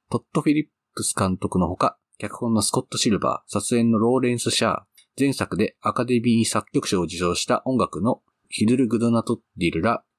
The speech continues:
メインスタッフも続投。第八十一回ベネチア国際映画祭コンペティション部門出品。タイトルのフォリアドゥはフランス語で二人狂いという意味で、一人の妄想がもう一人に感染し、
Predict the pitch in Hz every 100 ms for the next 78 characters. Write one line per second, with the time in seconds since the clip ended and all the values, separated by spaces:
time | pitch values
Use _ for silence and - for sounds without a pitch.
0 | - 98 113 - 127 - - 156 78 -
1 | - - - _ _ _ - 127 131 104
2 | 95 101 101 104 101 _ 104 90 90 110
3 | - 127 - - - 120 117 117 113 113
4 | - - - 123 123 - 123 123 127 110
5 | 117 135 101 - - 76 69 - _ _
6 | - 139 143 - 92 95 113 - 101 110
7 | 110 113 110 110 - 82 85 - _ _
8 | - 113 123 - 110 110 - - 143 135
9 | 139 135 90 - 80 80 71 76 120 -
10 | _ _ _ - - 143 127 92 85 87
11 | 87 - 104 - - 117 117 - 113 85
12 | 98 - - 95 - 90 85 -